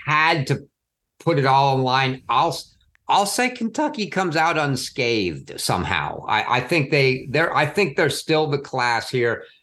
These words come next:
I think they go three and oh. Uh, and the question is, does that mean the other three teams all go one and two, or does somebody go two and, you know, two and one, and then we have a one and two and an oh and three?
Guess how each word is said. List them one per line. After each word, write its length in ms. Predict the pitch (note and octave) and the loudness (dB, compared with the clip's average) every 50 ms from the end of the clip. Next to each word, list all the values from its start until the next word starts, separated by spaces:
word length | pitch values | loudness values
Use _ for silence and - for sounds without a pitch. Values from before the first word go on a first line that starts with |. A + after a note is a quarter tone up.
| _ _ _ | _ _ _
I 140 | - C#3+ C#3 | -2 -2 0
think 200 | D3 E3 D3 C3 | 0 0 0 2
they 140 | C#3+ C#3 B2+ | 0 0 2
go 240 | B2+ B2+ A#2 - | 0 0 -2 -2
three 260 | - A#2+ A#2+ A#2+ A#2+ A2+ | -4 -4 -2 0 2 2
and 80 | A2 | 2
oh. 440 | A2 A2 A2 A2 A2 G#2+ G#2 G#2 G#2 - - - - _ _ _ _ | 2 2 2 2 2 2 0 0 -2 -10 -20 -20 -20 _ _ _ _
Uh, 500 | - A2+ G#2+ G#2 G2+ G2 F#2 F2+ F2 D2 - - _ _ _ | -4 -2 0 0 0 0 -2 -2 -4 -6 -10 -14 _ _ _
and 560 | - A2+ A2 A2 G#2+ G#2+ G#2 G#2 G2+ F#2+ F#2 | -4 -2 -2 0 0 0 -2 -2 -2 -4 0
the 100 | F2+ A2+ | 0 -2
question 440 | - - - E3+ E3 C#3+ - C#3 C3 | 0 2 2 2 2 2 2 0 0
is, 100 | A#2 G#2 | 0 0
does 160 | - B2 A2 | 0 0 0
that 160 | A#2 C3+ B2+ B2+ | 0 0 2 2
mean 140 | B2+ A#2 | 0 2
the 100 | A2+ A2+ | 2 2
other 160 | A#2 A#2+ A#2+ A#2 | 2 2 2 0
three 240 | - B2 C3 A#2 G2 | 0 -2 -4 -4 -4
teams 320 | - - B2 A2+ G#2 G2 - _ _ - | -4 -4 -2 -2 -2 -4 -8 _ _ 0
all 340 | A#2 A#2+ B2 B2+ D3 D#3 D#3 | 2 4 4 6 4 4 4
go 200 | D3+ E3+ E3+ E3+ | 4 4 4 4
one 260 | E3 F3+ G3 G3+ G3 | 4 4 4 4 4
and 180 | G3 G3 F#3 D3+ | 2 2 0 0
two, 420 | - A3 A3 A3+ A#3 A3+ G#3+ G3 - - - - _ - | -2 -2 -2 -2 -2 -4 -4 -6 -8 -14 -20 -18 _ -2
or 100 | - B2 | 2 2
does 160 | A#2+ A#2 - | 2 2 2
somebody 340 | - D#3 D3 C#3+ C#3 C3+ C3 | 2 4 4 4 4 4 4
go 220 | B2 C3 B2 A#2+ | 4 2 2 2
two 220 | - - D3 C#3+ C3+ | 0 0 2 4 4
and, 280 | B2 B2 A#2+ A#2+ - - - | 4 2 0 -2 -4 -6 -6
you 200 | - D3 B2+ A2 | -4 0 0 2
know, 100 | G#2 G2 | 2 0
two 220 | F#2 - - D3 C#3 | -2 0 2 2 2
and 140 | B2 A#2+ | 4 4
one, 180 | A#2+ B2 B2+ B2+ | 2 2 4 2
and 100 | B2 A2+ | 2 2
then 120 | A#2 A#2+ A#2 | 2 2 2
we 80 | A#2+ | 2
have 80 | A2 G#2 | 2 2
a 100 | G#2 G2+ | 0 0
one 200 | G2+ A2 A2+ G#2+ | 0 0 0 0
and 120 | G#2 F#2+ | -2 -4
two 160 | - - A#2+ A#2 | -4 -4 -4 -2
and 120 | G#2+ G2+ | 0 0
an 60 | G2+ | 0
oh 120 | G2+ G2+ G2 | 0 0 0
and 180 | F#2+ F2+ E2 | -2 -2 -4
three? 460 | - G2 G2 G2+ G2 F#2 E2+ - - | -4 -2 0 0 0 0 -4 -6 -10